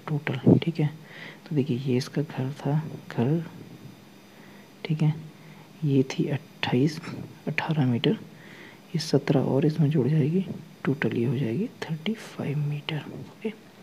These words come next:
थर्टी फ़ाइव meter। Then he takes a left turn and walks twelve meter। Left turn इसने लिया ऐसे,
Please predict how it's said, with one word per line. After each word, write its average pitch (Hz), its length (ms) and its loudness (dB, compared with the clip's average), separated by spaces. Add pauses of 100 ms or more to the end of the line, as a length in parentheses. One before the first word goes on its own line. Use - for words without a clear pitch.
(840)
थर्टी 131 240 2
फ़ाइव 123 200 -2
meter। 151 240 -6 (540)
Then 175 180 0
he 190 60 4 (100)
takes 175 240 -2
a 180 120 6
left 139 440 2
turn 120 220 -2 (260)
and 156 240 -2
walks 175 300 -6 (100)
twelve 143 320 0
meter। - 580 6 (3250)
Left 160 340 2
turn 143 180 10
इसने 139 220 4
लिया - 240 4
ऐसे, - 220 -4